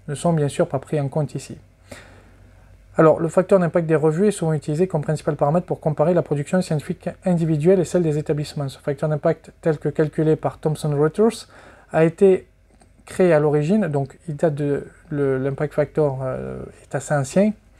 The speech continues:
comme un outil d'aide pour les bibliothécaires servant à identifier les revues à acheter et non pour mesurer la qualité, c'est important ça, scientifique de la recherche exposée dans un article.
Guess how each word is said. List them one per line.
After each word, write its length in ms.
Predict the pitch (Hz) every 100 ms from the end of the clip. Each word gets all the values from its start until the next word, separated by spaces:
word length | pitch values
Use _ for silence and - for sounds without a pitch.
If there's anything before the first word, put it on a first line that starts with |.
| - - - -
comme 180 | 160 160
un 140 | 160
outil 260 | 190 - 180
d'aide 400 | 165 190 160 143
pour 180 | -
les 100 | 147
bibliothécaires 640 | 147 165 165 151 143 190 175
servant 220 | 160 147
à 60 |
identifier 460 | 160 147 135 143 180
les 40 |
revues 300 | 160 143 156
à 40 | 156
acheter 440 | 131 135 - 190 -
et 60 |
non 140 | 156 185
pour 160 | 175
mesurer 340 | 147 139 156 180
la 120 | 147
qualité, 800 | - - 202 196 - 175 147 - _ _ _
c'est 140 | - 147
important 260 | 165 196
ça, 220 | 190 135 - - - -
scientifique 540 | - 180 165 165 - 185
de 80 |
la 120 | 160 139
recherche 340 | 139 190 -
exposée 360 | 147 - 151 180
dans 160 | 147
un 100 | 135
article. 360 | 127 - 131